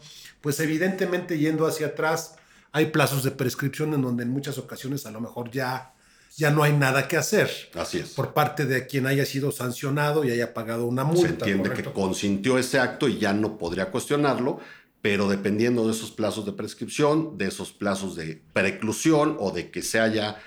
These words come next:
Speaker 2: agotado el término legal que hay para promover algún medio de defensa, podría darse el caso que ya quedaran firmes, que se consideran definitivos. Pero los casos, cualquier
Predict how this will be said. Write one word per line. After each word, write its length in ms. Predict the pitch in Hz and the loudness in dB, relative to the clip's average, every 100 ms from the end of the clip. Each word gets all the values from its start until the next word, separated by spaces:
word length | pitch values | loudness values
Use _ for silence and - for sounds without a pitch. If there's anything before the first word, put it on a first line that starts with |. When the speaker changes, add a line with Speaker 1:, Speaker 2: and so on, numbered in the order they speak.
| - - _ | -20 -20 _
Speaker 2:
agotado 640 | - 87 90 - 117 110 101 | -2 0 -2 2 2 4 2
el 140 | 90 | 0
término 440 | - 113 110 95 85 | 0 0 2 0 -2
legal 340 | 82 95 98 | -2 -2 -2
que 100 | 104 | -2
hay 80 | 98 | -2
para 320 | 98 87 78 | -2 -4 -6
promover 340 | 80 87 92 | -10 -6 -4
algún 240 | 90 85 98 | -4 -2 0
medio 220 | 104 107 | 0 0
de 60 | 107 | 0
defensa, 580 | 135 127 139 147 - - _ _ - | 0 0 0 -4 -4 -20 _ _ -6
podría 340 | 85 90 98 | -2 2 2
darse 260 | 98 92 95 | 2 -2 -4
el 80 | |
caso 240 | 78 107 - | -4 -4 -4
que 220 | 82 78 | -12 -8
ya 180 | 95 90 | -6 -4
quedaran 520 | 92 92 92 87 - _ | -2 -2 -2 -4 -10 _
firmes, 460 | - 104 87 82 - | -6 -2 0 -2 -6
que 140 | 80 | -10
se 160 | - 78 | -10 -12
consideran 440 | 80 76 87 95 | -12 -6 -4 -2
definitivos. 520 | 82 - 78 92 80 | -4 -8 -10 -8 -8
Pero 240 | - 92 85 | -4 -2 -2
los 180 | 87 - | -4 -2
casos, 540 | 127 135 160 - - - _ _ | -2 0 -2 -6 -10 -20 _ _
cualquier 720 | - 92 92 120 127 147 - | -2 -2 -2 0 2 0 -4